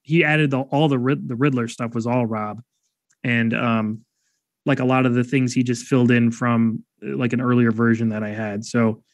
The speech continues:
that, that was a true, um, collaborative effort. That's, like, one of the only ones that we worked on the story together for. Um, so that was definitely one of the most creatively fulfilling, and also just editing and, yeah, like, the moving parts and everything that we had to do to put that together. Rob made, like,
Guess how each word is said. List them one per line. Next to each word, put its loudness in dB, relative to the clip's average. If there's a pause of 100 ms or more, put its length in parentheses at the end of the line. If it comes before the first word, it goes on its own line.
(200)
that, 0
that 6
was 6
a 4
true, 4 (560)
um, 0
collaborative -2
effort. -6
That's, -8
like, 0
one 0
of 2
the 4
only 2
ones 4
that -2
we 2 (380)
worked 0
on 0
the 2
story 0
together -2
for. -10 (400)
Um, -2
so 0
that 2
was 4
definitely 0
one 0
of 0
the 0
most -2
creatively 0
fulfilling, -2
and 0
also 2
just 0
editing 0
and, -2
yeah, -2
like, 4 (100)
the 4
moving 8
parts 0
and -4
everything -2
that -4
we -4
had -2
to -2
do 2
to 2
put -4
that -2
together. 0
Rob 2
made, 2
like, -4